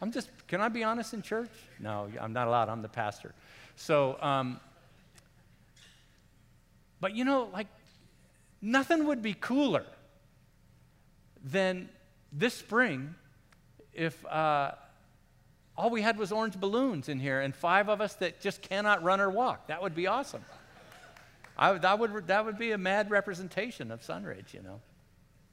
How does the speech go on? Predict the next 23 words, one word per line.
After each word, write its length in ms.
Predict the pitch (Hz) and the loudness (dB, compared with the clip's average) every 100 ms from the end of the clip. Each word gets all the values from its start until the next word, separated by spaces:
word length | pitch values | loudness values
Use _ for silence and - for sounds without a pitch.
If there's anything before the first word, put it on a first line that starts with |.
| _ - - - _ - - - _ - | _ -20 -20 -20 _ -20 -20 -20 _ -14
We 140 | 143 156 | -4 -4
accomplish 480 | 165 160 151 143 131 | 2 0 0 -8 -6
more 360 | 117 107 85 - - - - - - - _ _ _ - - _ - - | -4 -4 -6 -16 -20 -20 -20 -20 -20 -20 _ _ _ -20 -20 _ -20 -16
when 140 | 107 113 | -10 -10
we 80 | |
do 140 | 107 107 | -8 -10
it 80 | - | -10
together. 340 | 110 104 95 | -8 -8 -8
It's 180 | 101 143 | -12 -6
not, 160 | 143 | -6
it's 180 | 120 - | -6 -8
not 200 | 143 139 | -4 -4
the 60 | - | -6
sum 360 | - 147 139 | -6 -2 -2
total 500 | - - 165 175 107 | -4 -4 -2 -2 -6
of 140 | 104 98 | -6 -8
our 140 | 92 | -8
efforts. 400 | 95 - 95 - 120 | -10 -10 -16 -14 -14
It 160 | 107 | -12
just 240 | - 113 - - _ - | -12 -14 -16 -20 _ -8
multiplies 800 | 113 127 127 - 98 87 82 - | -4 -2 -4 -10 -12 -12 -16 -16
our 100 | 87 92 | -14 -14
efforts. 400 | - - - | -16 -20 -20